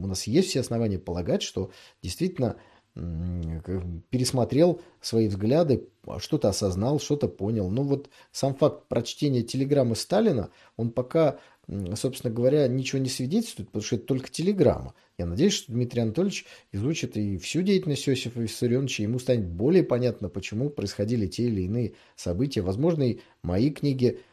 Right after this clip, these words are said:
м, «Сталин. Вспоминаем вместе» и «Сталин после войны» могут быть полезными для осмысления происходивших тогда событий. Просто когда, э, идёт мирный две тысячи какой-нибудь там год, э, нефтяные цены высокие,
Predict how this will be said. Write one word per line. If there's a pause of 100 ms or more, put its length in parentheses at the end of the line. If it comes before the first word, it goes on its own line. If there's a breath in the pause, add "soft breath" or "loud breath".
(200 loud breath)
м,
«Сталин.
Вспоминаем
вместе»
и
«Сталин
после
войны»
могут
быть
полезными
для (240 loud breath)
осмысления (220 loud breath)
происходивших
тогда (140 loud breath)
событий. (180 loud breath)
Просто
когда, (320 loud breath)
э,
идёт
мирный
две
тысячи (640 loud breath)
какой-нибудь
там
год, (100)
э,
нефтяные
цены
высокие,